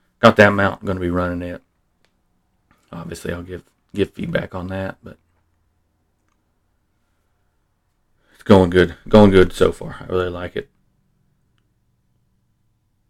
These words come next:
Uh, let's see. For twenty twenty-two, I've got some matches already lined up. Like I was talking about, we went down and Chris and I drove down, did another Thursday night into Friday.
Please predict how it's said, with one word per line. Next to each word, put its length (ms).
Uh, 380
let's 160
see. 220
For 240
twenty 520
twenty-two, 800
I've 80
got 160
some 140
matches 480
already 320
lined 380
up. 320
Like 140
I 60
was 100
talking 320
about, 460
we 80
went 180
down 260
and 160
Chris 240
and 80
I 100
drove 380
down, 320
did 140
another 480
Thursday 300
night 240
into 180
Friday. 600